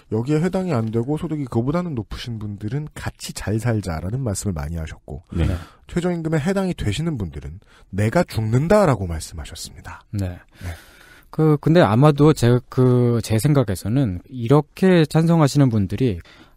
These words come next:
Speaker 3: 여론조사를 했을 때 나오는 최저임금 일만 원에 찬성하는 이십오 퍼센트 가운데에 상당한 비중을 차지하실 것 같아요.
Speaker 2: 음.
Speaker 1: 음.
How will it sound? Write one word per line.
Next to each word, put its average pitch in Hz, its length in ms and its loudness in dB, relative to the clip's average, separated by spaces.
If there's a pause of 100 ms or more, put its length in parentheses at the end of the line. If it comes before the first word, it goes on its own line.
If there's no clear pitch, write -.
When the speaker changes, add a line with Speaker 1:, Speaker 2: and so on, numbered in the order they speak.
(120)
Speaker 3:
여론조사를 147 480 4
했을 131 180 2
때 135 120 2
나오는 120 420 4
최저임금 160 520 2
일만 135 240 4
원에 117 120 0
찬성하는 131 520 0
이십오 120 340 -2
퍼센트 113 460 0 (360)
가운데에 107 720 0 (220)
상당한 165 640 0
비중을 107 300 -2
차지하실 107 400 -2
것 113 100 -6
같아요. 98 420 -8
Speaker 2:
음. 82 280 -6
Speaker 1:
음. 113 540 -14